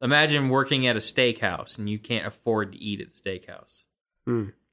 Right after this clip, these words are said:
Speaker 1: Someone says, "How much do you make it an hour?" "I was thinking about getting a job here." Like, that, I don't think that really works that way. I'd be careful with that. Then you remind them they can't eat the steak.
Speaker 2: <laughs>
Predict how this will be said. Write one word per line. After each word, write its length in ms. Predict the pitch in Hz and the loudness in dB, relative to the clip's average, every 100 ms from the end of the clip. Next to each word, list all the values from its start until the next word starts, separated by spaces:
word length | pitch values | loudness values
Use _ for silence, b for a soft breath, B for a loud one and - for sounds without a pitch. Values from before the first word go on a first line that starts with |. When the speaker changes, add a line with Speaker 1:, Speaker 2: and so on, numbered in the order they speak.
| _ | _
Speaker 1:
Someone 280 | - 123 110 | -2 0 2
says, 160 | 120 110 | 0 -2
"How 120 | 349 | -2
much 160 | 381 | -4
do 80 | - | -4
you 40 | 165 | 0
make 240 | 135 110 | 0 0
it 240 | 92 - - | -2 -4 -8
an 100 | 107 | -4
hour?" 200 | 98 90 | -4 0
"I 100 | 196 | 0
was 100 | 202 | 0
thinking 140 | 156 135 | 0 0
about 80 | |
getting 160 | 117 113 | 0 0
a 40 | |
job 320 | 113 104 95 95 | 0 0 0 -4
here." 220 | 85 - _ _ _ _ _ _ _ _ _ _ _ - | -10 -12 _ _ _ _ _ _ _ _ _ _ _ -6
Like, 200 | 101 92 | -6 0
that, 240 | 107 - _ | -2 -2 _
I 60 | 107 | -4
don't 100 | 101 | -4
think 100 | 104 | -2
that 100 | 98 | -4
really 180 | 90 90 | -4 -6
works 260 | 85 90 - | -8 -12 -14
that 160 | 92 78 | -14 -14
way. 160 | 101 107 _ _ | -16 -18 _ _
I'd 60 | 113 | -10
be 100 | 101 | -4
careful 360 | 107 95 - 101 | -2 -2 -6 -18
with 80 | 104 | -16
that. 160 | 113 _ _ _ _ _ _ _ _ _ _ _ _ _ _ _ - | -20 _ _ _ _ _ _ _ _ _ _ _ _ _ _ _ -8
Then 100 | 120 | -2
you 100 | 117 107 | 0 0
remind 300 | 107 110 101 | 2 2 0
them 100 | 95 | -6
they 80 | 95 | -8
can't 220 | 101 98 | -10 -12
eat 120 | 95 | -18
the 60 | 101 | -20
steak. 400 | - 110 - _ _ _ _ | -20 -20 -20 _ _ _ _
Speaker 2:
<laughs> 60 | _ | _